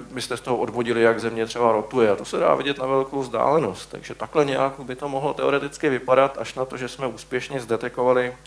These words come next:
život akorát u nás na Zemi. Je pochopitelně snahou činit i nejdřív to nejjednodušší. Než posílat ty vzkazy, tak, eh, zkoušet ty láhve hledat v tom vesmíru. Takže už když napsal ten Kokonino s Morrisem ten první článek, tak to vzbudilo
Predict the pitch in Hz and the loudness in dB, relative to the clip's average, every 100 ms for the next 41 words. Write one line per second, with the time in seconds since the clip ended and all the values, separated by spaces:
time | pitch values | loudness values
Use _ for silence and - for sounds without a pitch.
0 | 117 113 120 120 - - 120 120 117 120 | -12 -6 -4 -4 -8 -4 0 -2 -4 -4
1 | 117 - 107 104 123 107 87 - - - | -4 -6 -8 -2 -2 -2 -8 -16 -20 -20
2 | - - - - - - - - - - | -20 -20 -20 -20 -20 -20 -20 -20 -20 -12
3 | - 127 175 180 185 185 185 175 160 156 | -4 -2 2 2 4 2 2 0 2 4
4 | 175 175 170 170 - - - 147 160 170 | 4 4 0 -4 -16 -14 -4 -2 0 0
5 | 156 156 165 165 147 156 147 123 110 110 | 0 -2 -2 2 4 4 4 2 2 -4
6 | - 92 85 - - 117 135 - 127 - | -6 -8 -14 -20 -10 -8 -6 -4 -4 -2
7 | 214 151 110 127 - - 123 120 117 117 | 4 4 4 -4 -6 0 0 2 0 2
8 | 120 - - 131 120 - - 143 143 160 | -2 -4 0 2 2 -2 0 0 2 0
9 | - 160 123 135 147 147 151 151 104 - | 2 4 4 4 2 6 6 8 6 2
10 | - - - - - 113 107 98 - 113 | -16 -20 -20 -16 -4 -2 -2 -4 -4 -2
11 | 104 92 - - - - - - - - | -2 -2 -10 -20 -20 -20 -18 -6 -6 0
12 | 139 143 131 - 151 156 139 - 151 156 | 0 0 -6 -4 -4 -2 -2 0 0 0
13 | 147 135 151 156 160 139 135 147 156 151 | -4 -4 -2 2 2 2 0 0 0 -4
14 | 156 147 135 151 160 - 120 123 143 139 | -4 -4 -6 -4 -6 0 2 4 2 -4
15 | - 151 135 123 135 156 143 | -2 -4 -4 -4 2 6 6